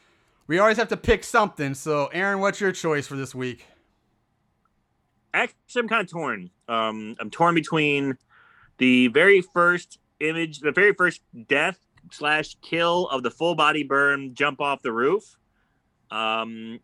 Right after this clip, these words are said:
Speaker 2: or Clint Howard being eviscerated with the space maggots eating him afterwards. I think I'm gonna go with the first one.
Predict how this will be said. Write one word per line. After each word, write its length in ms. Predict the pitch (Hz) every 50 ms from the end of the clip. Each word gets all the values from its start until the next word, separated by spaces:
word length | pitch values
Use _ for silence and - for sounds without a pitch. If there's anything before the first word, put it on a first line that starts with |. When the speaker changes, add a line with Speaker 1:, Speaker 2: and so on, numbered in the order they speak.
| _ -
Speaker 2:
or 520 | 131 131 139 139 139 139 139 135 135 135
Clint 280 | - - 170 175 165 -
Howard 480 | - 151 147 147 147 147 143 139 123
being 200 | 127 131 127 123
eviscerated 680 | 113 104 135 139 131 - 139 135 131 127 123 123 123
with 160 | 117 117 113 _ -
the 320 | 117 113 110 110 110 107 -
space 460 | - - - 147 143 143 135 - 131
maggots 420 | 123 117 117 110 110 107 - -
eating 260 | 135 127 123 120 113
him 140 | 113 110 113
afterwards. 720 | 127 135 131 - 127 113 113 113 113 113 107 101 - - _ _ _ _ _ _ _ _ _ _ _ _ _ _ _ _ -
I 100 | 127 135
think 180 | 131 - 247 285
I'm 60 | 302 302
gonna 220 | 294 285 277 262
go 160 | 233 254 254
with 80 | 247 220
the 120 | 226 202
first 320 | 175 - 220 240 240 - -
one. 440 | 180 156 143 135 131 131 131 135